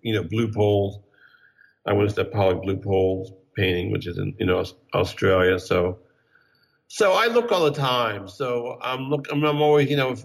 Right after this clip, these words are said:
you're always stealing things, but I, I'm not sort of always conscious. And when I, when I paint a painting, I'm not conscious of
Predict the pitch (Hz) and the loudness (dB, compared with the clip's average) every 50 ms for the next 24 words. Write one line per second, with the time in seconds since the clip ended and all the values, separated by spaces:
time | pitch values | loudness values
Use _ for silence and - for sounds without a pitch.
0 | - - - 147 143 151 151 156 151 151 135 127 - - 123 117 113 107 107 104 | -12 -8 -4 -2 0 2 2 2 2 2 0 -2 -2 -4 -2 0 0 2 2 0
1 | 101 - - 98 98 95 98 98 95 - - - 113 113 92 - - - 117 120 | -2 -2 -4 -4 -4 -4 -6 -10 -14 -12 -4 -2 0 0 0 -2 -4 -2 0 0
2 | 123 - - 131 135 131 127 120 113 110 - 117 110 104 98 98 - - - 101 | 0 -2 -4 -4 -4 0 0 0 0 0 -2 -2 -4 -4 -4 -8 -10 -6 -4 -2
3 | 101 101 101 98 - - 104 101 104 107 104 101 - 101 - - 107 107 98 95 | -2 -2 -2 -2 -4 -2 0 0 2 2 0 -2 -4 -8 -8 -6 -2 -2 0 -2
4 | 98 107 107 113 107 107 - 117 104 98 - - 151 156 156 147 127 104 98 98 | -2 -2 -2 -2 0 2 2 0 0 0 -2 0 0 2 2 2 0 -2 -4 -6
5 | 98 95 98 - 113 107 104 104 95 - 101 95 - - 98 92 87 87 | -10 -12 -10 -8 -6 -4 -4 -4 -6 -8 -12 -16 -14 -10 -10 -10 -10 -10